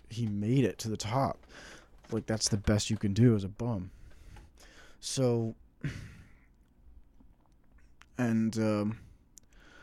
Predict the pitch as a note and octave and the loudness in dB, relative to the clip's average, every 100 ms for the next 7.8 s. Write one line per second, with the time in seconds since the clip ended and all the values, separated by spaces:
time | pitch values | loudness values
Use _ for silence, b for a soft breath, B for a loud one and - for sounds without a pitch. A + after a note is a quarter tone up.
0 | b b b - C#3+ B2+ A#2+ - - - | b b b 2 6 6 4 -4 -20 -12
1 | - - C#3+ C3+ - C#3+ D3+ - D3 D3+ | -4 2 4 4 2 2 2 2 2 4
2 | D3+ D3+ - D3+ C#3 A#2 A#2+ - A#2+ G#2+ | 6 4 4 6 8 8 6 4 2 2
3 | A2 A2 G2+ - G2 G2 - - _ A2+ | 2 2 0 -2 -4 -4 -4 -18 _ 2
4 | C#3 - - A2+ - G2 F#2+ F#2+ A2 G#2 | 4 6 4 4 4 -2 -2 0 0 2
5 | G2+ G#2+ F#2 F#2+ F2+ B B B B B | 0 -4 -6 -6 -8 B B B B B
6 | B B D3 D3+ C3+ B2+ E3 F#3+ G#3 F#3+ | B B 8 10 10 10 12 12 12 10
7 | F3+ F3 D#3+ C#3 C#3 C3+ B2+ A#2+ | 10 12 10 10 10 10 8 6